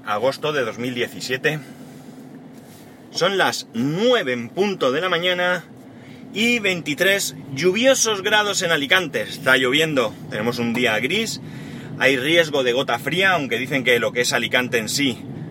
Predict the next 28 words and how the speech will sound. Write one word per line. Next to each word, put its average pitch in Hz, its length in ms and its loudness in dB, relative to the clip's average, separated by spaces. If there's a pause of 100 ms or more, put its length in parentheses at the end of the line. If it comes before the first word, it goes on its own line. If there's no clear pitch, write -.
no 127 240 4
la 120 180 6
va 123 200 4
a 120 60 2
sufrir, 226 480 0
pero 107 480 4
la 104 120 0
provincia 123 540 2
puede 113 260 2
ser, 92 280 2
así - 240 -6
que 120 260 6 (240)
esperemos 123 540 2
que 110 100 -2
no 117 140 -2
sea 120 340 0 (680)
nada 127 260 4
grave. 82 320 -8 (680)
Más 190 180 2
cosas, 117 360 -2
ayer, 208 480 4 (200)
eh, 131 240 4
hubo 170 160 2
un 190 100 0
problema 160 460 2
con 151 180 2
el 131 120 2
episodio 147 600 2